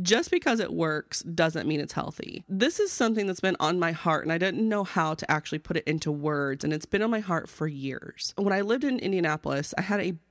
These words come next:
bunch of friends and a bunch of acquaintances go through a program called Ideal Protein. Yes, I'm just gonna drop names in this episode, and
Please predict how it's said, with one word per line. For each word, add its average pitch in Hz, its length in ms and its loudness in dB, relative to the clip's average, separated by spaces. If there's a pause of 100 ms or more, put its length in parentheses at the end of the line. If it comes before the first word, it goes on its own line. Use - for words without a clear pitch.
(100)
bunch 233 440 2
of 160 140 0
friends 107 640 -4
and 196 100 4
a 185 60 4
bunch 208 300 2
of 240 100 2
acquaintances 151 1000 0 (260)
go 180 280 4
through 151 580 0
a 156 160 0
program 151 720 0
called 147 360 -4
Ideal 143 400 -4
Protein. - 640 -8
Yes, 190 260 2
I'm 302 100 4
just 349 120 0
gonna 160 140 2
drop 147 280 0
names 147 380 0
in 160 200 0
this 156 220 0
episode, 143 720 0
and 143 560 0